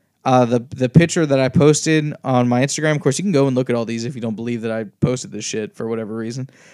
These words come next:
Um, Cle-, I woke up and opened my front door at my house,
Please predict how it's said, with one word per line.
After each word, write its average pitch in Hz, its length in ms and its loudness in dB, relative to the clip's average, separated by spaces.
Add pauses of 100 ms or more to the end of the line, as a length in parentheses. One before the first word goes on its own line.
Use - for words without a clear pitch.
(240)
Um, 117 640 0 (560)
Cle-, 175 320 4
I 135 120 4
woke 147 340 6
up 165 380 4 (160)
and 131 460 2 (100)
opened 147 360 4
my 135 120 2
front 135 300 -2
door 147 380 2
at 123 60 -8
my 113 140 -6
house, 156 460 0